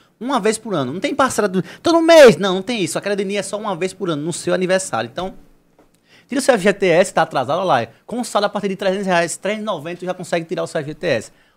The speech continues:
O número de contato é oito dois nove nove. Cadê? Pulou? Ele vai, né? Oito dois nove nove, deixa eu ver se eu,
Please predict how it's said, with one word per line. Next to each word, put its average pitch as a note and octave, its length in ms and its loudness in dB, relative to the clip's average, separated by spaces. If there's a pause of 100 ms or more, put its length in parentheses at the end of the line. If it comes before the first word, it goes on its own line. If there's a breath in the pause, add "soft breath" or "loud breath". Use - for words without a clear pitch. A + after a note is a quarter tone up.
O A#3 100 -6
número C4 200 0
de B3+ 60 -10
contato G#3+ 460 -4
é F#3 80 4
oito A3+ 260 -2
dois F3+ 340 2
nove E3+ 360 4
nove. F3 460 2 (1400)
Cadê? D#3 160 -6
Pulou? E3 360 -8 (1080)
Ele D#3 180 -8
vai, B2 240 -6
né? F3 200 -4
Oito G#3+ 220 -4
dois A#3 220 2
nove A#3+ 220 -2
nove, A3+ 640 0
deixa - 240 -12
eu G3+ 160 -6
ver F#3 100 -4
se G3 80 -8
eu, F3 100 -8